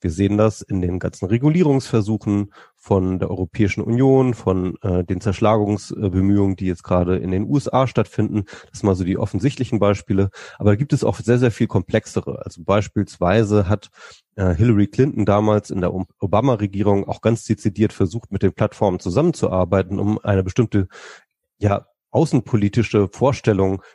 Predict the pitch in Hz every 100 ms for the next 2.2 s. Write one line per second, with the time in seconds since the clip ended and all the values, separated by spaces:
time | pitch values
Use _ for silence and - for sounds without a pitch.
0 | _ 123 107 101 - 98 - 98 95 95
1 | - 113 98 92 101 95 - - - -
2 | - 127